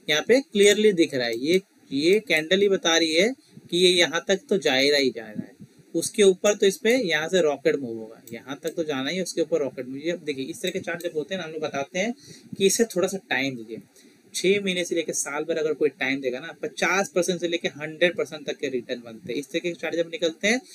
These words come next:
यहाँ पे एग्जांपल से दिखाया भी आपको कैसे निकलता है, यहाँ पे भी इसी हिसाब से कुछ निकलेगा। यहाँ पे देखिए, यहाँ पे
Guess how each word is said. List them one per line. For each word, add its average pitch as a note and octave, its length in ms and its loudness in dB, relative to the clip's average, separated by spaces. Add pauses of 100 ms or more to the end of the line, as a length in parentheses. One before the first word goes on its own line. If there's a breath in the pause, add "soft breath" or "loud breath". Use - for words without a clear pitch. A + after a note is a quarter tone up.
(220 loud breath)
यहाँ D3+ 100 0
पे E3 80 0
एग्जांपल D3+ 360 -2
से F#3 160 -4
दिखाया D3+ 400 -2
भी E3+ 120 2
आपको E3+ 180 0
कैसे D3 340 -2
निकलता B2+ 280 -6
है, C3 80 -4
यहाँ D#3+ 280 -10
पे F#3+ 100 -4
भी G#3 120 -10
इसी F#3+ 240 -6
हिसाब F3+ 180 -6
से F#3+ 140 -6
कुछ - 280 -12
निकलेगा। C3+ 380 -4
यहाँ A2+ 280 -10
पे - 60 -10
देखिए, - 480 -10
यहाँ F#3 160 0
पे G3 100 2